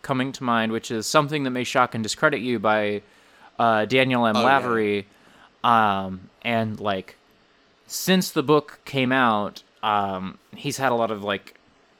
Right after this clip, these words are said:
Speaker 1: he has, like, the book is about, like, how transness and queerness, like, put strains on, like, familiar, familial relationships, particularly, like, religiously charged familial relationships.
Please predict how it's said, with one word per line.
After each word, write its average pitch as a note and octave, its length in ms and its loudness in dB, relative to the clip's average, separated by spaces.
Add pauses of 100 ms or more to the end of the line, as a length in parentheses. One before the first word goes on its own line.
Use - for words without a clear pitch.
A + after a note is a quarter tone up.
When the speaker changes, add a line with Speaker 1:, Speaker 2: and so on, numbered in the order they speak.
(440)
Speaker 1:
he D3 160 0
has, C3 220 4
like, A2+ 280 0 (580)
the D3 100 4
book E3+ 320 4
is D3+ 100 4
about, B2+ 540 2
like, G#2 360 -4 (720)
how B2+ 600 2 (540)
transness D3 880 -2
and A2+ 200 -8
queerness, C3 540 0
like, A2 160 -6
put - 180 -4
strains A2+ 460 -2
on, G#2+ 300 -4
like, G2+ 240 -6 (360)
familiar, C3 720 2 (120)
familial C#3+ 600 -2
relationships, A2+ 800 -2
particularly, A2 840 -2
like, G2 220 -4
religiously A#2 540 -2
charged A#2+ 520 0
familial A2 540 -6
relationships. G#2 880 -6